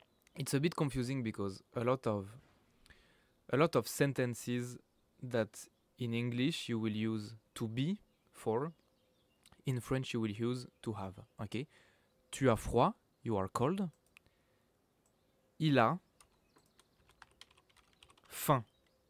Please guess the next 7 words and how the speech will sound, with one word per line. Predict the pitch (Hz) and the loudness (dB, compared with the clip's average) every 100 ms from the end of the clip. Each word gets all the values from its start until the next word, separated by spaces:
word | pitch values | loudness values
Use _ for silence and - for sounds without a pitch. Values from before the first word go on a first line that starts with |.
| - _ _ - _ _ _ - | -20 _ _ -20 _ _ _ -16
He | - 151 135 139 | -2 0 2 2
is | 151 - _ - | 0 -6 _ 2
hungry. | 139 120 101 95 _ _ _ _ - | 2 2 0 -4 _ _ _ _ -4
Il | 110 | 0
a | 113 123 _ _ | 0 -2 _ _
faim. | - - 117 92 _ _ _ _ _ 107 | -16 -6 -6 -6 _ _ _ _ _ -12
Ok ? | 101 135 | -6 -8